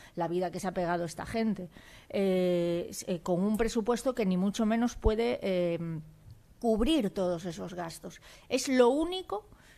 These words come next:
que cabrearía ya tanto a la gente, muy cabreada con, con lo de Juan Carlos primero, que fue un engaño, que yo creo que todavía no ha sido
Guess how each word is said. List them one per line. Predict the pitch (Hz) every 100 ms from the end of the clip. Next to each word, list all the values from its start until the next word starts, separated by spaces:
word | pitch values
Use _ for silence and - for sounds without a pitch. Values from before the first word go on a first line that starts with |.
| - -
que | 208 196 - -
cabrearía | 208 196 208 202 269 285
ya | 240 233
tanto | 220 214
a | 196
la | 190
gente, | - 202 185 - 165
muy | 196 269
cabreada | 247 190 185 175 170 156 156
con, | 160 156 156 151 -
con | 156 156
lo | 156
de | 156 156
Juan | 156 160
Carlos | 160 190 196
primero, | - 170 180 170
que | -
fue | - 190 196
un | 202 220
engaño, | 226 185 165 165 156 - - - - - -
que | 196
yo | 180 240
creo | 240 233
que | 190
todavía | 170 175 170 196 180
no | 175 190 185
ha | 190
sido | - - 196 170 156